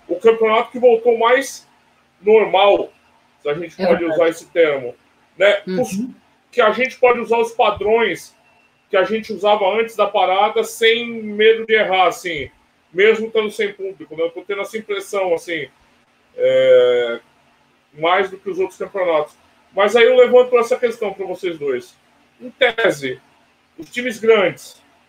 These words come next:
Speaker 1: o Ricardo já destacou aqui que o Benfica, pô, os jogadores foram tratados a bibelô, né? Comida em casa, salário em dia. No Brasil, só pra dar um exemplo aqui, um interregno da discussão,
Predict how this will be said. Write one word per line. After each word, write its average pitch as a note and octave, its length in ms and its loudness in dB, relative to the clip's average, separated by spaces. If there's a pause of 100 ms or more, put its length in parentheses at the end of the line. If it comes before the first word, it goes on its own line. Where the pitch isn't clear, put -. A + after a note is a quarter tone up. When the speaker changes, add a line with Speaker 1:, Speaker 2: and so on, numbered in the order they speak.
(460)
Speaker 1:
o D3 80 -4
Ricardo G3+ 320 0
já A3 60 2
destacou G3+ 480 2
aqui F#3 180 -2
que - 100 -20
o F#3 40 -16
Benfica, F#3 420 -4
pô, F#3 220 -2
os D3+ 60 -6
jogadores F3 440 0
foram G#3 140 -4
tratados G3+ 440 -2
a G#3 40 -2
bibelô, F#3 640 0 (880)
né? F#3 340 0 (300)
Comida F3+ 380 -6
em D#3 140 -10 (140)
casa, F3+ 1080 2
salário E3 460 -2
em C#3 100 -16 (140)
dia. F3+ 720 -4 (400)
No C4+ 120 -10
Brasil, C4+ 420 2
só B3 160 2
pra D4+ 140 0
dar B3 100 2
um A3 120 4
exemplo F#3 380 -2
aqui, F#3 140 -12
um F3 60 -10
interregno E3 560 0
da D3+ 100 -4
discussão, D3+ 480 -8